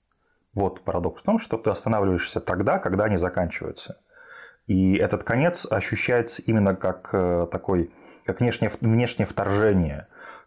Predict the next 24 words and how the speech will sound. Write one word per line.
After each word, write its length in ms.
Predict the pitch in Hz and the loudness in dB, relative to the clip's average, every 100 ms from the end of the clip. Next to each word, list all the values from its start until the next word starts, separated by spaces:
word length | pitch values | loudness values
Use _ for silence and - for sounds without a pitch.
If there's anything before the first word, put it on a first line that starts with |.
| - | -6
как 300 | 87 87 - | -4 -4 -4
то, 180 | - 110 | -2 -2
что 200 | - 95 | -2 -4
оставляет 400 | - 104 101 - | 0 2 2 0
тебя 100 | 92 | -2
принципиально 420 | 95 - 107 92 | -2 0 0 4
неудовлетворенным, 640 | 92 92 92 - 127 139 | 4 4 2 2 0 2
потому 280 | 104 - 104 | 0 0 0
что, 160 | 101 107 | 0 2
ну, 80 | 110 | 2
вот 120 | 113 | 2
еще 200 | 110 110 | 0 0
чуть-чуть, 440 | 110 - 90 - - | 0 0 -2 -2 -4
еще, 180 | - | -2
как 180 | 107 95 | 0 2
бы, 140 | 92 85 - - - | 0 -2 -6 -10 -2
кажется, 320 | 110 110 104 | 0 0 -2
что 180 | - 107 | -2 -2
вот 140 | - | 0
еще, 260 | 120 - 127 | 0 2 2
еще 380 | 107 - 127 | 2 2 2
парочка, 520 | 98 117 101 92 - - | 2 2 2 0 -4 -8
как 160 | - 85 | -10 -6
бы, 400 | 85 82 73 | -2 -2 -4